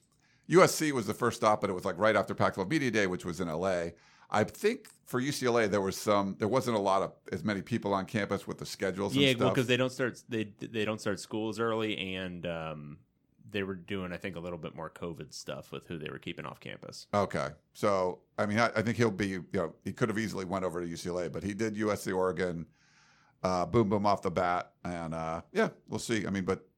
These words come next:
Speaker 1: you see what Texas and Oklahoma did, you're gonna have to keep those brands happy to keep people together. And I, th-, I like what he's been doing. I think he's got a good chance of keeping everything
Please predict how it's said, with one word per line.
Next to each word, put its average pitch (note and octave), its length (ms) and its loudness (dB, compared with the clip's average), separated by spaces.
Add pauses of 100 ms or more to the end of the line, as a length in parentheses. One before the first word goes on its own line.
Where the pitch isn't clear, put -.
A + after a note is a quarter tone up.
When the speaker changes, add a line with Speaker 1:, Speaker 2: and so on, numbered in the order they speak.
Speaker 1:
you - 60 -8
see D3 200 0
what B2+ 160 2
Texas A#2 320 0
and G2+ 100 0
Oklahoma F#2+ 400 0
did, E2+ 360 -4 (520)
you're F2+ 140 -2
gonna G2+ 120 2
have F#2 100 -2
to - 80 -8
keep F2+ 180 -6
those D#2+ 160 -4
brands E2 580 -8 (340)
happy E2+ 360 -2
to D2 60 -10
keep - 260 -12 (160)
people F2+ 200 -6
together. G2+ 220 2
And B2+ 80 4
I, D3 60 4
th-, D#3+ 140 -4
I D3+ 100 8
like E3 260 2
what C3 120 2
he's A2+ 120 0
been G2 160 -4
doing. F#2 300 0
I F2 80 -2
think A#2 160 -4
he's F#2 180 -4
got F#2 160 0
a E2 40 -4
good D#2+ 180 -6
chance F#2+ 300 -4
of D2+ 100 -8
keeping E2+ 340 -8
everything D#2+ 560 -6